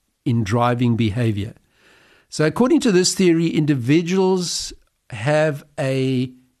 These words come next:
innate psychological need for it, autonomy, competence, and relatedness. Uh,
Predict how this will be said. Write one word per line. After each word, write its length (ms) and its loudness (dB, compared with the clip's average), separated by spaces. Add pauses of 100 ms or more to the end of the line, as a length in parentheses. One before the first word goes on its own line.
(120)
innate 640 0
psychological 920 -2
need 500 2 (380)
for 640 -2 (100)
it, 260 -8 (140)
autonomy, 720 0 (880)
competence, 880 -2 (240)
and 140 0
relatedness. 880 0 (800)
Uh, 260 -4